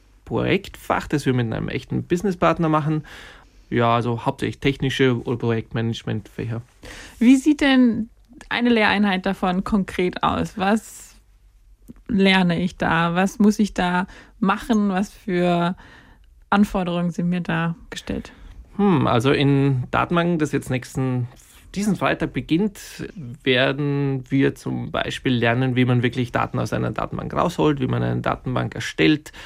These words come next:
Speaker 1: wie man Daten reinschreibt, das möglichst effizient und intelligent designt. Und wir fangen dabei null an, das heißt, ich hole jeden ab und am Ende kann das jeder.
Speaker 2: Wie ist das Studium für Digital Business aufgebaut?
Speaker 1: Mm, wir haben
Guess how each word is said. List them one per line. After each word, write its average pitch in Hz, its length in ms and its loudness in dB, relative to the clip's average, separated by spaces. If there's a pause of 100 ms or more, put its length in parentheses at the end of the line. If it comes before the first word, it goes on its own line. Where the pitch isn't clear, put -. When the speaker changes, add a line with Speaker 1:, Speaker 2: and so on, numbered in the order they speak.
(260)
Speaker 1:
wie 120 80 0
man 117 160 -2
Daten 113 240 -2
reinschreibt, 139 840 -2 (260)
das 123 320 -4 (260)
möglichst 123 500 0
effizient 123 600 -2
und 123 80 0
intelligent 117 580 0
designt. 156 540 0 (600)
Und 117 380 -2
wir 117 80 0
fangen 113 320 0
dabei 120 200 4
null 123 200 2
an, 208 200 0
das 156 180 -4
heißt, 147 240 0
ich 131 120 -4
hole 131 220 4
jeden 123 240 4
ab 170 280 0
und 135 180 -2
am 123 100 -2
Ende 120 220 0
kann 110 180 -4
das 117 140 -8
jeder. - 340 -12 (680)
Speaker 2:
Wie 220 160 8
ist 233 120 4
das 208 120 0
Studium 208 520 6
für 190 320 4 (100)
Digital 202 360 4
Business 180 400 2
aufgebaut? - 640 -8 (920)
Speaker 1:
Mm, 185 360 0
wir 160 160 4
haben 165 420 2